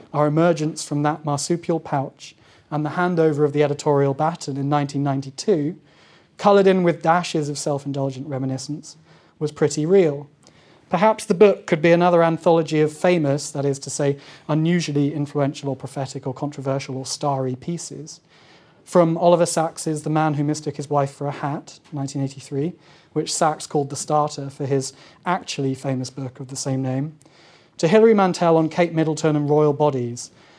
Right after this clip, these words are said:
which provoked a response from the Prime Minister at the time, David Cameron. Simpler times.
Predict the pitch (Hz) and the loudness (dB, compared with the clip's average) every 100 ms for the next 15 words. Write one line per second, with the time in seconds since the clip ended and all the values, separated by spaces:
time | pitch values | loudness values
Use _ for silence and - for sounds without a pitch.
0 | _ 165 - - 156 185 190 160 156 - | _ -10 -8 -2 4 4 4 0 0 2
1 | 156 160 - 165 156 - 160 160 226 269 | 2 0 -6 -4 -4 0 2 2 2 0
2 | 160 147 - 131 139 185 - - - _ | -4 -6 -8 -6 -4 -6 -8 -20 -20 _
3 | - 131 127 139 - 226 262 156 147 139 | -2 0 0 -4 -2 0 2 0 -4 -14
4 | _ _ _ _ _ _ _ - - - | _ _ _ _ _ _ _ -20 -10 -8
5 | - - - - 185 165 147 - 208 143 | -8 -10 -6 -6 -6 -8 -6 0 0 0
6 | 120 120 - | -4 -10 -16